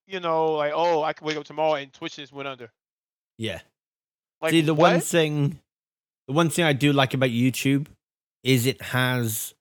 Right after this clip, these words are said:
Speaker 2: everything.
Speaker 1: Yeah, I
Speaker 2: When I
Speaker 1: know.
Speaker 2: say everything, like, you've got streaming, you've got, um, the fact that you can upload videos, you can upload shorts, which are basically
Speaker 1: Being
Speaker 2: TikTok videos.
Speaker 1: being discovered on YouTube is harder 'cause
Speaker 2: Yeah.
Speaker 1: you remember,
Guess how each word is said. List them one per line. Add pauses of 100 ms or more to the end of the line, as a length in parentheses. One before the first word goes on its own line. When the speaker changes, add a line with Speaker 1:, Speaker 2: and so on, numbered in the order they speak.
(140)
Speaker 2:
everything. (760)
Speaker 1:
Yeah,
I
Speaker 2:
When
I
Speaker 1:
know.
Speaker 2:
say
everything,
like,
you've
got
streaming,
you've
got, (140)
um,
the
fact
that
you
can
upload
videos, (360)
you
can
upload
shorts,
which
are
basically
Speaker 1:
Being
Speaker 2:
TikTok (160)
videos. (640)
Speaker 1:
being
discovered
on
YouTube
is
harder
'cause
Speaker 2:
Yeah.
Speaker 1:
you
remember,